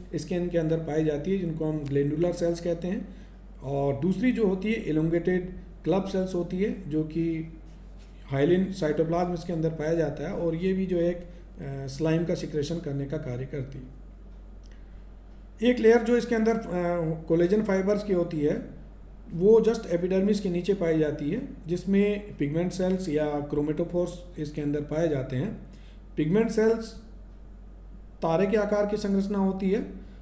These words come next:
और ये अलग-अलग conditions के अंदर जो है अपनी आकृति change कर सकती है।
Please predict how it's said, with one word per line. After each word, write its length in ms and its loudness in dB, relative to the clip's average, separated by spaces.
और 340 2
ये 420 4
अलग-अलग 680 2
conditions 460 2
के 80 -2
अंदर 240 2
जो 140 2
है 300 0
अपनी 260 -2
आकृति 380 0
change 260 0
कर 140 -2
सकती 340 -2
है। 260 -4